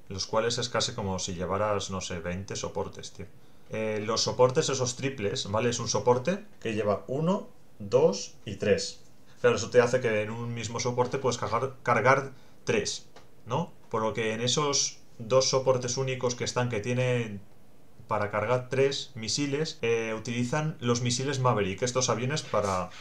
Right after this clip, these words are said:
para esos soportes, ¿vale? Vamos a ponernos en contexto, ¿vale? Aquí hay muchas cosas. Eh,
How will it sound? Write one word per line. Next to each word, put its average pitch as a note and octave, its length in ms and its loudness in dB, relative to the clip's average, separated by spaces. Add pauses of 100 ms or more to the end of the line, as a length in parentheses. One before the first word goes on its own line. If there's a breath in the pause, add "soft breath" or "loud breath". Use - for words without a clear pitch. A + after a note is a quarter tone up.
(140)
para A2 100 0
esos B2 160 -2
soportes, F2+ 540 -4 (140)
¿vale? G2 240 -6 (2750 loud breath)
Vamos F3 300 6
a F3+ 80 6
ponernos D3 340 4
en C3+ 80 -2
contexto, G#2+ 480 2
¿vale? C3 300 4 (540)
Aquí B2+ 260 -2
hay D#3 80 4
muchas C#3+ 320 4
cosas. - 600 0
Eh, A#2+ 480 6